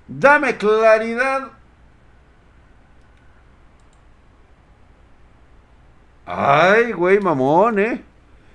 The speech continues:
Mira nada más, güey. Qué bonito está, güey. Mira. Uy, eh, uy, uy. Mira, ¿eh? Está bien mamón, güey, la neta, güey. Está bien chulo, cabrón.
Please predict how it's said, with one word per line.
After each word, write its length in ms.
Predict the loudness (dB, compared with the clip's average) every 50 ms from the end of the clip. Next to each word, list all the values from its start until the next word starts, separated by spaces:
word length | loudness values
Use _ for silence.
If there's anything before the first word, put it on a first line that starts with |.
| -20 -14 _ 0
Mira 200 | 2 4 4 4
nada 240 | 4 4 4 4
más, 460 | 4 2 2 4 4 4 2 0 -4 -10
güey. 220 | -8 -6 -4 -2
Qué 100 | 0 0
bonito 400 | 0 2 0 -2 -2 -2 -4 -4
está, 420 | -4 -6 -10 -10 -10 -8 -8 -8 -10
güey. 180 | -12 -16 -20 -20 _ _ -20 _ _ _ _ _ _ _ _ _ _ _ _ -20 _ _ _
Mira. 360 | -12 -8 -6 -6 -6 -6 -6 -8
Uy, 1200 | -8 -8 -6 -4 -2 0 0 0 -2 -4 -6 -10 -16 -18 -18 -18 -18 -18 -16 -14 -10 -10 -10 -10 -12 -16 -20 -20 -20 -20 -20 -16 _ -4
eh, 160 | -2 -2 -2
uy, 480 | -2 -4 -6 -6 -6 -6 -6 -8 -10 -12 -18 -20 -18 -18 -16 -16 -16 -12 -6 -4 -2 -2 -2 -2 -4 -8 -10 -14 _ _ _ -20 _ _ _ _ _ _ -20
uy. 520 | -16 -14 -12 -10 -8 -8 -8 -8 -8 -10 -12 -14 -16 -16 -16 -18 -18 -20 -20 -20 -20 -20 -20 -20 -20 -20 _ _ -20 -20 _ _ _ _
Mira, 300 | -14 -12 -10 -10 -10 -8
¿eh? 520 | -6 -4 -2 0 0 0 0 0 -2 -6 -10 -16
Está 220 | -14 -8 -6 -6
bien 180 | -6 -4 -6 -4
mamón, 600 | -4 -2 -2 0 2 4 4 6 6 6 4 4
güey, 160 | 4 2 2 2
la 120 | 2 0
neta, 380 | -2 -2 -4 -4 -4 -4 -4 -6
güey. 160 | -6 -6 -8
Está 140 | -8 -6 -6
bien 260 | -4 -4 -4 -6 -8
chulo, 540 | -10 -12 -12 -8 -6 -4 -4 -4 -4 -6 -8 -10
cabrón. 200 | -18 -20 -20